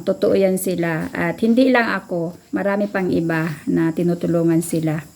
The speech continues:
Kasi yun yung goal nila sa buhay na tutulong sila sa mga nangangailangan ng, ng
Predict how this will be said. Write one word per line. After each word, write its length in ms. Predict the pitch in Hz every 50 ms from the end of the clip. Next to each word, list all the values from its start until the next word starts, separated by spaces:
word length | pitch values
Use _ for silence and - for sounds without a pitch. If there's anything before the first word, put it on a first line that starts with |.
| - - - - - - - - - -
Kasi 320 | - 185 - 196 190 185
yun 160 | 180 180 180
yung 240 | 175 180 175 175 170
goal 240 | 170 170 165 165 165
nila 160 | 165 160 170
sa 160 | 170 - 175
buhay 480 | 165 165 165 165 170 170 170 165 160 160
na 320 | 160 160 160 160 156 160 165 - - - - - - - -
tutulong 460 | - 175 175 185 185 180 175 175 175
sila 320 | 170 - 185 175 170 170
sa 580 | 170 175 - 175 165 165 160 160 160 160 160 160 160 - 330 339 - 359 - 349 -
mga 320 | - 165 160 160 156 160 165
nangangailangan 1400 | 165 170 185 196 208 208 214 226 220 208 202 190 185 180 175 165 165 165 165 165 165 160 160 180 175 - _ _ _ _ -
ng, 300 | 185 175 165 160 156 156 156 160 156 160 170 170 - - - - - - - - - - - - - - - - - - - 311
ng 300 | - 170 165 160 160